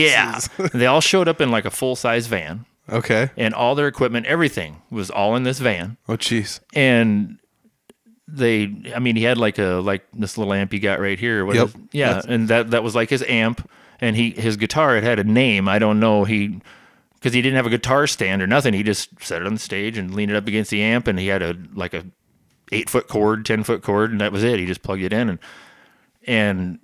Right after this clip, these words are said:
Speaker 1: it was one of the most entertaining shows 'cause the, everybody in the band was exceptional.
Speaker 2: Yeah.
Speaker 1: Musicians, exceptional. It's, it's like they made it look so e-, the drummer's, like, got his phone, and he's playing the drums, and he's doing, panning through the crowd, you know, and he's playing licks and all this stuff on the drums. I'm going,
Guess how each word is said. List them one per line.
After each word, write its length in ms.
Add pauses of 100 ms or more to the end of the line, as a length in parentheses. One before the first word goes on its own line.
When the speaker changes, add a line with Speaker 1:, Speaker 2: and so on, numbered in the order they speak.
(100)
Speaker 1:
it 100
was 280
one 140
of 40
the 60
most 240
entertaining 480
shows 500
'cause 240
the, 260 (140)
everybody 340
in 80
the 80
band 320
was 160
exceptional. 880 (200)
Speaker 2:
Yeah. 380
Speaker 1:
Musicians, 680
exceptional. 960 (580)
It's, 240
it's 200
like 180
they 120
made 160
it 80
look 140
so 240
e-, 120
the 120
drummer's, 440
like, 360
got 160
his 140
phone, 500
and 100
he's 120
playing 300
the 40
drums, 340
and 80
he's 140
doing, 400 (420)
panning 340
through 120
the 100
crowd, 520
you 80
know, 140
and 100
he's 120
playing 400
licks 440
and 100
all 120
this 120
stuff 260
on 120
the 40
drums. 300
I'm 100
going, 260